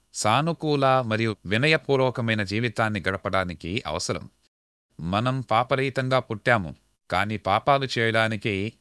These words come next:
స్వేచ్ఛా సంకల్పం ఉంది. దేవుడు మనలను సృష్టించాడు.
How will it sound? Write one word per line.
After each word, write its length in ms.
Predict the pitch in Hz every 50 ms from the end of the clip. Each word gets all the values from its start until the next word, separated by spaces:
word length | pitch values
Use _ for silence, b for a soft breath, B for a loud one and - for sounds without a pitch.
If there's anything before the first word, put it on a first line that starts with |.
| _ _
స్వేచ్ఛా 500 | - - - 117 135 - - - 151 139
సంకల్పం 600 | 135 - - 104 98 - 104 101 98 - 104 98 - -
ఉంది. 300 | 71 82 87 82 71 - - _ _ B B B B B B -
దేవుడు 400 | 80 90 104 117 127 135 135 127
మనలను 420 | 120 113 113 113 120 120 123 120 117
సృష్టించాడు. 760 | - - 113 - - 143 139 131 - 131 107 90 76 65